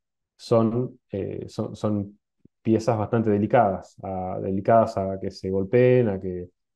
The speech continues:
eh, a, a, a que, digamos, no, no s-, no vas a poder secarlo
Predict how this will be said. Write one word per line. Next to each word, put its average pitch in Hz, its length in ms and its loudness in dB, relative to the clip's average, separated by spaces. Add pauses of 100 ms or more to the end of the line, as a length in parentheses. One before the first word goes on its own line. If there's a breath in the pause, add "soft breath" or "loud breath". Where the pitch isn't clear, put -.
(300)
eh, 98 220 -10
a, 98 60 -6
a, 95 420 -6
a 92 60 -4
que, 95 200 -4 (680)
digamos, 98 240 -4
no, 104 160 -2
no 107 220 0
s-, - 360 -14
no 104 220 -4
vas 104 220 -2
a 95 80 -4
poder 107 320 0
secarlo 107 800 0